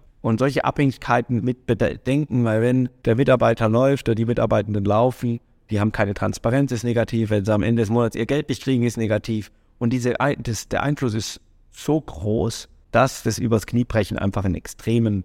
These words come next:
viel zu hohen Impact hat, als dass ich, dass ich das machen sollte.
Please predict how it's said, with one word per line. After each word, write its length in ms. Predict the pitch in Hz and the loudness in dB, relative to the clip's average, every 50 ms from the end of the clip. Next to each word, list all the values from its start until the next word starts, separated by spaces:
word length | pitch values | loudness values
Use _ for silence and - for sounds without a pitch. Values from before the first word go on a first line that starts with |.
| _ _ | _ _
viel 160 | - 165 160 | -2 -2 -2
zu 160 | - - 123 113 | 0 0 -2 0
hohen 200 | 117 120 117 104 | 0 0 0 0
Impact 500 | - 131 147 - - 151 143 - - - | 2 0 0 0 0 -4 -4 -4 -4 -8
hat, 220 | 143 - - - | -8 -8 -6 -4
als 180 | 104 101 - - | -4 -4 -4 -2
dass 180 | - 101 - - | -4 -4 -4 -4
ich, 280 | - 95 - - - _ _ - | -8 -8 -8 -10 -18 _ _ -2
dass 160 | 110 104 95 | -2 0 0
ich 80 | 95 85 | 0 -2
das 160 | 90 80 - | -4 -4 -2
machen 200 | 82 87 92 82 | -4 -4 -4 -4
sollte. 240 | - - - - | -6 -6 -10 -10